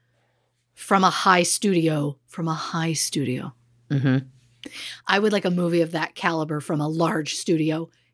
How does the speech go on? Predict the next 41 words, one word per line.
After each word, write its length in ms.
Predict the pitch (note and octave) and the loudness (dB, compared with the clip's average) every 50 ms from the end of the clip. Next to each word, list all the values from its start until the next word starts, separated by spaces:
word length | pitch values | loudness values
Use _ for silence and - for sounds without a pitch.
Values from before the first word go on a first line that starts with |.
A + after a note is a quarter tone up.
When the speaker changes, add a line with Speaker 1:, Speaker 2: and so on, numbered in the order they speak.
| _ _ _ _ _ _ - | _ _ _ _ _ _ -2
Speaker 1:
every 300 | - F3+ D#3+ D3+ D#3+ D3 | 0 0 0 0 -6 -8
year. 240 | C#3+ - - - - _ _ _ _ _ _ _ _ _ - - | -10 -12 -18 -20 -20 _ _ _ _ _ _ _ _ _ -8 -4
Speaker 2:
I 60 | D#3 | -4
like 240 | D3+ D3 C#3+ D3 - | -2 -2 -4 -2 -4
that. 220 | B2+ B2 A#2+ - _ _ _ _ _ _ - G3+ | -4 -4 -6 -8 _ _ _ _ _ _ -2 0
Speaker 1:
And 120 | F#3+ F#3 | 2 4
I 80 | F3 E3+ | 4 2
feel 280 | - - - G#3 F#3 | 2 2 2 4 4
like 200 | F3 E3+ E3 - | 4 4 2 2
next 380 | F3+ F3 E3 D#3 - - - - | 2 2 2 2 0 -4 -2 0
year's 220 | F3 D#3+ D#3 C#3 | 0 0 0 0
might 520 | D3+ D3+ D#3 D#3 E3 E3+ E3 F#3 - - - | -2 -2 0 2 2 2 2 2 -2 -8 -4
be 400 | F#3+ G3 F3+ F#3 F#3 F#3 F#3 F#3 _ _ _ _ _ _ _ - | -2 0 0 0 0 -2 -4 -6 _ _ _ _ _ _ _ -4
that 240 | - E3 D#3+ D#3+ - | 0 0 0 0 0
one 300 | E3 E3 D#3+ D#3 D#3+ D#3+ | 2 2 2 2 2 0
with 180 | D#3 C#3+ - | 0 -2 -4
Chris 240 | - - E3+ C#3+ - | -2 -2 -2 0 0
Evans 320 | D#3+ D3 C#3+ D3 D3 C#3 C#3 | -2 -2 -4 -4 -6 -6 -6
and 160 | B2 - - | -6 -6 -6
The 60 | - | -8
Rock. 520 | - - - - - - - - - - _ _ _ _ _ - - - - - - - _ _ _ _ _ _ - | -8 -8 -8 -8 -8 -12 -14 -20 -20 -20 _ _ _ _ _ -20 -20 -20 -20 -20 -20 -20 _ _ _ _ _ _ -6
Speaker 2:
I 140 | - - F3+ | -2 0 2
think 140 | - G3+ G3+ | 2 2 2
it's 100 | F#3+ - | 2 2
gonna 120 | G#3+ G3 | 2 2
have 220 | F#3 G#3 G#3+ G#3+ - | 4 4 4 2 2
to 60 | F#3+ | -2
be. 220 | E3 E3 D3+ - - _ _ _ _ _ _ _ _ - - | -2 -2 -2 -4 -8 _ _ _ _ _ _ _ _ 0 2
Speaker 1:
I 80 | F3 | 4
don't 160 | F3 F3+ F#3 | 4 4 4
know 140 | F#3+ F#3+ F#3 | 4 4 4
what 240 | F3+ F3 F3+ F#3 G3 | 4 6 4 4 4
it's 160 | G3 F#3+ - | 4 2 0
about, 360 | F#3 D3+ E3 F3 G3+ G#3+ - - | 2 4 4 4 4 4 2 0
but 120 | F#3 E3+ - | -6 -2 0
based 240 | F3+ F3 E3+ - | 2 2 2 2
on 120 | - F3 E3 | 0 0 0
the 60 | D#3 | -2
photos 360 | - - F#3 F3 F3+ F3 D#3+ F3 | -2 0 0 2 2 2 2 0
I've 120 | E3 D3+ | -2 -2
seen 440 | - - - F#3+ F#3 F#3 F#3 F#3+ | -2 -2 -2 -2 0 0 0 -2